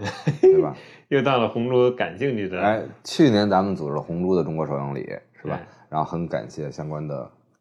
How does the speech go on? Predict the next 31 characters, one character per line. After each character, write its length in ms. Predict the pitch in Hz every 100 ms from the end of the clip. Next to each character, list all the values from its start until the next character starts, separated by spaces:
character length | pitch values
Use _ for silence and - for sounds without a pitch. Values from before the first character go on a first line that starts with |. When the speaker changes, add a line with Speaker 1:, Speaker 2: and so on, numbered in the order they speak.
| _ _
Speaker 2:
呃， 300 | 73 67 65 - _ _ -
合 180 | - 85
作 120 | 85
方 160 | 80
的 80 | 78
支 220 | 71 85
持。 240 | 76 - - _ _ _ -
这 200 | 117 80
次 280 | - 98
呢， 240 | 76 69 - _ _ _ _ _ _ _ _ _ _
哎 100 | -
呀， 260 | - - - - - _ _ _ _ _ _ _ _ _ _ _ _ _
合 300 | - 95 117
适 180 | 151
吗？ 280 | 95 80 - _ _ _ _ _ _ _
还 140 | 98 123
等 240 | 110 87
官 160 | 107 131
宣 200 | 139 127
吧， 100 | 85
大 160 | 80
家。 180 | 78 73 - - - 110 -
Speaker 1:
<laughs> 400 | - - _ _
好 140 | 98
吧。 20 |
Speaker 2:
但 140 | 113 110
是 60 |
这 120 | 113 104
部 120 | 92
片 340 | 107 127 123
子 200 | 92 71